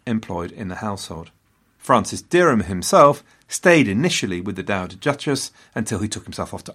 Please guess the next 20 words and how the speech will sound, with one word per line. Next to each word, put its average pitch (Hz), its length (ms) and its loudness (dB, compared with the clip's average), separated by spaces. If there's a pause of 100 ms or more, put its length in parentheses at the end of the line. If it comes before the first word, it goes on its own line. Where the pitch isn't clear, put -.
Ireland, 95 460 0 (200)
and 117 120 0
it 107 40 2
might 104 240 0
well 135 260 4
have 101 140 -4
been 107 200 0
that 92 100 -6
he 95 100 -10
gave 107 380 0
the 101 80 -8
Dowager 90 460 -8
Duchess 101 440 -6
certain - 460 -4
assurances 107 720 -4
and 98 160 -6
papers 101 480 -2
which 104 160 -14
she - 260 -10
kept - 560 -8